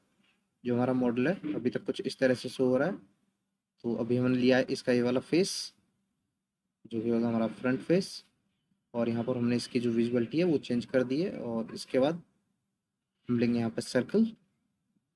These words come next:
Click करेंगे center point पर।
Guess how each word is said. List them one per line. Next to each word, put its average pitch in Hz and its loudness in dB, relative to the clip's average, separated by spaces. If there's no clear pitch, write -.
Click 123 0
करेंगे 117 -2
center 113 -2
point 131 -2
पर। 175 2